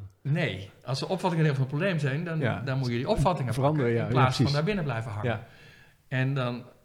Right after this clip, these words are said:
Speaker 1: ervaart bij wijze van spreken zo'n, eh, eh, bestuurder ineens: "Wacht even, ehm, ik dacht dat ik als taak had om die school beter te maken, maar ik heb blijkbaar ook als het, af en toe als taak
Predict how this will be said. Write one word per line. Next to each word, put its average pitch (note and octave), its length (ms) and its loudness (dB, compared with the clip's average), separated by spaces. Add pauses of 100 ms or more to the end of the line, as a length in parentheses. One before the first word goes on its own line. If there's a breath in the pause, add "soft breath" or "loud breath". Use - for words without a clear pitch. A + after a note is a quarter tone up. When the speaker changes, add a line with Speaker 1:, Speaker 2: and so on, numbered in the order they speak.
Speaker 1:
ervaart A#2+ 680 0
bij A2+ 160 -4
wijze A2+ 300 -2
van - 60 -20
spreken A2 340 -6
zo'n, G#2+ 360 -10 (100)
eh, G2+ 360 -10
eh, G2+ 440 -12
bestuurder G#2 440 -8
ineens: G#2 320 -6
"Wacht B2 220 -8
even, F#2+ 420 -8 (160)
ehm, F#2+ 300 -8 (680)
ik A#2+ 180 -8
dacht C#3 220 0
dat - 120 -4
ik A#2 100 -4
als A2 140 -8
taak G#2 280 -6
had G2+ 220 -8
om G2+ 120 -8
die G#2 80 -6
school D#3 240 -2
beter A2+ 220 -4
te - 100 -10
maken, G2+ 320 -8
maar G#2+ 80 -10
ik G#2+ 60 -10
heb A#2 100 -8
blijkbaar A2 320 -8
ook G2 160 -12
als A2 180 -10
het, - 200 -18
af G2+ 160 -12
en - 60 -20
toe G2 180 -12
als G2 200 -16
taak F#2+ 380 -14